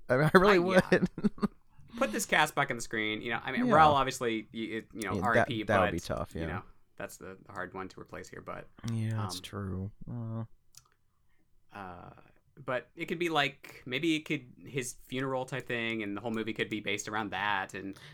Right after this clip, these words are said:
Speaker 1: Yeah.
Speaker 2: I don't know. I don't know.
Speaker 1: I mean, it's, it's, it's possible. I mean, I'm, I'm sure that's what they're gonna do with, uh, Sex and the City. I'm sure they're gonna be like, "Well, Samantha died 'cause she was a whore and she
Speaker 2: <laughs>
Speaker 1: got a,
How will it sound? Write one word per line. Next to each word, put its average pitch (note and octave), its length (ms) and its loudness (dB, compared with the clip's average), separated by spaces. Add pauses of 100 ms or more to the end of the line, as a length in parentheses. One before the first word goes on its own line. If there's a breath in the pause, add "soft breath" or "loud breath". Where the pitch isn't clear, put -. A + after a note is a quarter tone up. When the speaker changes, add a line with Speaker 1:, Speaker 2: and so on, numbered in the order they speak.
(100)
Speaker 1:
Yeah. G2+ 480 4
Speaker 2:
I G#3 80 0
don't F2+ 140 -2
know. F#2+ 160 -8 (340)
I G#4+ 60 -6
don't D4+ 120 -4
know. - 140 -12 (500)
Speaker 1:
I - 180 -2
mean, D#4+ 280 0
it's, D#4+ 180 -8
it's, E4+ 300 -4
it's - 180 -6
possible. A3 720 2
I E3+ 80 2
mean, F#3 180 0
I'm, E3 200 0 (240)
I'm D#3+ 120 2
sure F#3 140 0
that's F3+ 180 4
what D#3 160 4
they're D#3+ 80 2
gonna C#3+ 160 4
do C3 160 2
with, B2+ 240 2
uh, A#2 220 8
Sex - 280 0
and B2 80 2
the A2+ 40 2
City. C#3 400 0 (100)
I'm A#2 120 -4
sure A#2+ 140 0
they're A#2+ 100 2
gonna A#2+ 120 2
be A#2 100 6
like, A2+ 260 4
"Well, E3+ 240 6
Samantha D#3 500 2
died A2+ 480 8
'cause A2 100 0
she B2+ 120 0
was A2+ 140 2
a G2+ 60 6
whore G2+ 380 8
and G2+ 180 2
she A2 180 2
Speaker 2:
<laughs> - 20 -2
Speaker 1:
got G#2 200 6
a, G2+ 140 4